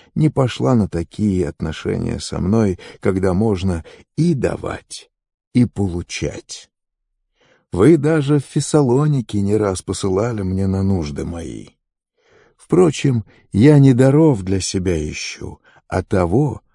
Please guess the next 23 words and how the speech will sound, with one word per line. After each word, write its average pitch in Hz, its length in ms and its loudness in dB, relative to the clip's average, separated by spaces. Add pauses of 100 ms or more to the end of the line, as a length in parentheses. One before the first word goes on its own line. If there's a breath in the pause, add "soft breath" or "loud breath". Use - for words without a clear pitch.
что - 400 2
умножило 127 760 0
бы 117 200 0
вашу 107 500 -4
прибыль 95 580 -4 (320 loud breath)
из-за 90 320 -2
этих - 440 -6
даров. - 640 -14 (800 soft breath)
У 220 140 2
меня 190 300 2
есть 131 380 0
все 117 280 -2
необходимое 101 800 0
и - 20 0
даже 92 260 -2
сверх 95 440 -4
того. 69 420 -10 (340)
Я 170 200 2
полностью 127 680 4
теперь 117 460 0
обеспечен, 104 840 0
получив 104 560 0
от 98 260 -4